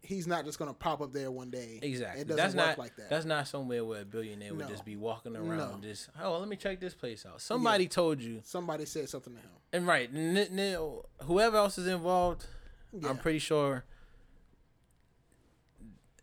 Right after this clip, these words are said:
Speaker 2: Now, bec-, because it's sex trafficking,
Speaker 1: Yeah.
Speaker 2: the F B I might get involved, all
Speaker 1: Oh,
Speaker 2: type of
Speaker 1: has
Speaker 2: different
Speaker 1: to.
Speaker 2: agencies might get involved. So the truth is gonna come out,
Speaker 1: Yeah.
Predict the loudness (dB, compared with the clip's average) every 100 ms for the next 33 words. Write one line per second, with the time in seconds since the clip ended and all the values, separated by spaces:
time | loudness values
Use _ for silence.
0 | 0 8 8 8 4 6 8 6 2 -2
1 | -2 -2 0 0 0 -2 -6 -4 -4 -4
2 | -6 -4 -4 -2 -2 -2 -2 -2 -2 -2
3 | -2 0 2 2 0 0 2 4 4 4
4 | 0 0 0 0 -2 -4 -8 -8 -6 -6
5 | -8 -8 -8 -4 -2 0 -2 0 0 0
6 | 0 2 2 2 0 2 0 0